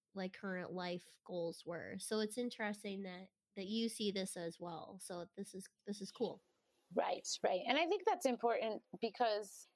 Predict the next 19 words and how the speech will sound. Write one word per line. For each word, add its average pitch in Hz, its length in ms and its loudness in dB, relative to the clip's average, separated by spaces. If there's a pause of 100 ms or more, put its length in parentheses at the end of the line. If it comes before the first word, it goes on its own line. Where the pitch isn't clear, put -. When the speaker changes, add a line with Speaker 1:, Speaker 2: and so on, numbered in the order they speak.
(120)
Speaker 2:
in 233 140 4
the 240 180 4
past, 240 640 4
within 240 400 2
the 202 100 -2
literature, 196 380 2
and 196 100 0
I 185 80 -2
think 196 260 -6
within 185 320 -4 (120)
a - 20 0
lot 180 180 2
of 180 120 0
just - 200 -6
general 180 460 2
discourse, 175 560 0 (380)
there 202 260 12
are 196 240 8
stereotypes 190 800 4